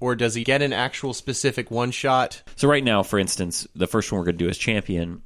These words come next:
Speaker 2: He has an ability that does triple weapon damage, which
Speaker 1: Mm-hmm.
Speaker 2: is similar to his step one per scene attack, but it puts him in a stance that he can end whenever he wants to, that until the stance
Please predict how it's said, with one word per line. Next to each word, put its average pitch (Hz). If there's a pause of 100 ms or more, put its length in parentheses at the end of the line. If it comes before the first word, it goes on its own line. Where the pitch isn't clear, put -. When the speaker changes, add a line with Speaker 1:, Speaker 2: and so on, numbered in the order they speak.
Speaker 2:
He -
has 120
an 117
ability 101
that 90
does 85
triple 127
weapon 98
damage, 87
which 107
Speaker 1:
Mm-hmm. 131
Speaker 2:
is 123
similar 101
to 104
his 92
step -
one 90 (300)
per 107
scene 120
attack, 85 (260)
but 104
it -
puts -
him 104
in 90
a 82
stance -
that 90
he -
can 85
end 107
whenever 87
he 85
wants 104
to, 85 (100)
that 90 (200)
until 135
the 113 (100)
stance 107